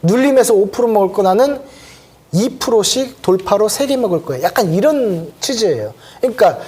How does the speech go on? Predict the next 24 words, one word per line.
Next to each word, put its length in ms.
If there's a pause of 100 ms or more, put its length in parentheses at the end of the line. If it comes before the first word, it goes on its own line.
(720)
그 240
수준이 360
되면 260
그렇게 240
해도 120
되는데 300
그게 200
안 340
되면 580 (380)
차라리, 760 (600)
음, 360
눌림을 800
하는 280
게 180
효율적이다 560
이거죠. 440
그래서 280
저는 240 (440)
눌림을 340
가르쳐 340
드리는 380
거예요. 420
그게 300
또 180